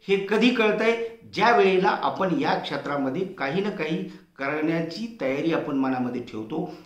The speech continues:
आणि करायला सुरुवात करतो, त्यावेळेला आपल्याला हा आवाका समजतो. म्हणून विद्यार्थ्यांनी ही बाब लक्षात घ्यावी. या की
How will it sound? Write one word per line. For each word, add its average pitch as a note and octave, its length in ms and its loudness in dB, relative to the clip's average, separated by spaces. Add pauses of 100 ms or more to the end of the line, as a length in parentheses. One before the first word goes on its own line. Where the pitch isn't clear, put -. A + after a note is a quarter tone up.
आणि D#3+ 260 -4 (120)
करायला B2 380 -2
सुरुवात G#3+ 560 4
करतो, E3 420 -2 (220)
त्यावेळेला D3 480 0
आपल्याला B2+ 540 -4
हा B2 280 -2
आवाका A2+ 420 -2 (340)
समजतो. D#3 640 0 (160)
म्हणून D3+ 540 0 (240)
विद्यार्थ्यांनी C3+ 680 0
ही C3 200 -4
बाब A#2+ 300 -2
लक्षात A2+ 260 -6
घ्यावी. C#3+ 320 -2 (540)
या E3+ 260 4
की - 280 -2